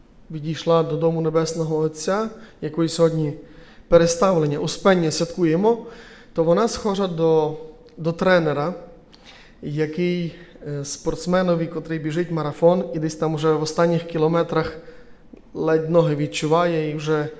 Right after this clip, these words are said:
ледве-ледве біжить, і вже хоче зупинитися. Каже: "Давай, давай, давай, не зупиняйся, ще трошки". Так? Така людина дуже мотивує.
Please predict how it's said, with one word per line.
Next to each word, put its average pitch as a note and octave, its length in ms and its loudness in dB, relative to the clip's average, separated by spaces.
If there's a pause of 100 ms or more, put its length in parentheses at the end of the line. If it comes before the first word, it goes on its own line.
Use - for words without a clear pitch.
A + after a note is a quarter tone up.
(420)
ледве-ледве D#3+ 640 2
біжить, D3+ 380 -4
і F3 40 -6
вже D#3 140 -4
хоче E3 280 -2
зупинитися. D#3+ 720 -2 (840)
Каже: D3+ 320 -2
"Давай, D#3 360 -2
давай, E3 340 -2 (960)
давай, D3 300 -4
не D3+ 100 0
зупиняйся, D#3+ 560 0
ще D#3+ 160 -8
трошки". D#3 400 -2 (500)
Так? - 180 -14 (800)
Така F3+ 260 4
людина G3+ 600 6
дуже F#3+ 280 -2
мотивує. F#3+ 760 0